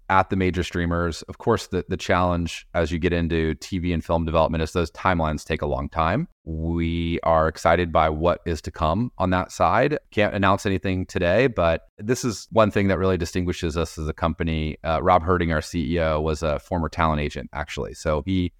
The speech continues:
did a lot of T V lit packaging, built some really incredible stories, uh, in his career as an agent. You know, he is really the one who leads all of our efforts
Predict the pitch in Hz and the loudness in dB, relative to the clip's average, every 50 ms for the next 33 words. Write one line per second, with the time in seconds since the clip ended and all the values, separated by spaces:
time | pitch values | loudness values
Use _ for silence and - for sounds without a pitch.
0 | _ - - - 98 95 90 87 85 85 85 80 78 76 - - - 107 104 92 | _ -6 -2 0 2 4 4 4 4 4 4 2 0 -2 -6 -8 -4 -4 -2 0
1 | 90 92 90 87 82 87 87 - - - 87 82 80 - 90 80 87 87 80 80 | 0 0 0 0 2 0 0 0 0 0 0 0 2 0 -2 -2 -2 -2 -2 -2
2 | 80 78 80 - - _ _ _ _ - 92 85 - - - 90 82 80 85 - | -2 -4 -6 -8 -12 _ _ _ _ 0 0 0 0 -2 -4 -2 -2 -4 -6 -8
3 | - 92 92 92 92 87 82 - 95 85 80 80 80 - - - 85 82 80 80 | -4 0 2 2 2 2 2 2 2 2 2 -2 -4 -6 -6 -2 0 0 0 0
4 | 78 78 78 78 - - - - 82 80 78 - - 85 82 80 - - - 87 | 0 0 -2 -4 -8 -10 -6 -2 0 0 0 0 0 -2 -4 -4 -8 -8 -6 -2
5 | 82 80 78 78 - 82 80 82 80 80 85 80 78 78 - - _ - 87 85 | 0 0 0 0 -2 -2 -2 -2 -2 -2 -2 -2 -2 -4 -6 -10 _ -4 0 0
6 | 80 76 - - - 98 98 98 90 85 - 87 87 85 85 82 80 82 80 78 | 0 0 0 -2 -2 0 2 2 2 2 0 0 2 2 2 2 2 2 2 2
7 | 80 80 78 80 85 85 85 82 80 71 - 78 65 76 78 78 73 76 73 - | 0 -2 -2 -2 -2 0 0 0 -2 -4 -4 -2 0 2 2 2 0 0 -2 -2
8 | 78 76 - - 73 69 - - - - | -2 -4 -4 -4 -6 -6 -6 -8 -12 -16